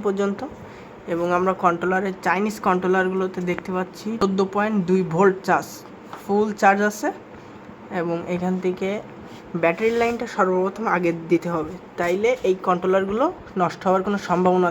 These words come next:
থাকে না। এটা বারো এবং চব্বিশ অটো কাজ করে। এরপরে প্যানেলের লাইন, তারপরে আউটপুট বের করতে হবে। যে কয়টা লাইট, যে কয়টা ফ্যান, সেই কয়টা আউটপুট বাইর করতে হবে, তাইলে আমরা প্রপার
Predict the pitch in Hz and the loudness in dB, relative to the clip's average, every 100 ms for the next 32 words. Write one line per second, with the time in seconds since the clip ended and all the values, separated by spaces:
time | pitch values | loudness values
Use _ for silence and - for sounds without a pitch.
0 | 170 - - - - - - - 180 175 | -2 -8 -10 -10 -14 -16 -18 -12 -4 -4
1 | 170 170 180 185 185 185 185 175 180 - | 4 6 6 4 2 0 -2 -2 -4 -2
2 | 185 185 180 175 - 180 180 - - - | 0 0 2 0 0 -2 -2 -4 -12 -16
3 | - - - 185 185 185 185 175 180 185 | -14 -12 -2 0 2 0 0 2 4 4
4 | 196 196 190 285 - - - - - - | 4 4 2 0 -6 -16 -18 -18 -18 -16
5 | - - - 175 - - 165 185 - - | -18 -18 0 2 2 0 0 0 -6 -14
6 | - 175 180 180 175 160 151 151 - - | -2 4 4 4 0 4 2 2 -10 -10
7 | 160 202 - - - - - - 160 220 | -10 -10 -14 -18 -18 -18 -16 -4 4 4
8 | 196 196 202 185 185 220 185 190 185 180 | 6 4 4 2 2 0 -2 -2 2 0
9 | 190 190 208 247 370 - - - - - | 0 -6 -4 -4 -4 -12 -18 -18 -18 -20
10 | - - - - - - 214 185 185 185 | -20 -20 -20 -18 -14 -2 2 4 6 4
11 | 180 214 339 - - - - - - 180 | 4 2 -2 -4 -20 -20 -18 -18 0 4
12 | 185 - 180 160 170 160 165 160 160 165 | 4 2 0 4 4 4 0 -4 -4 -4
13 | 185 180 196 196 214 - 175 170 202 | -2 2 2 2 0 0 0 2 -2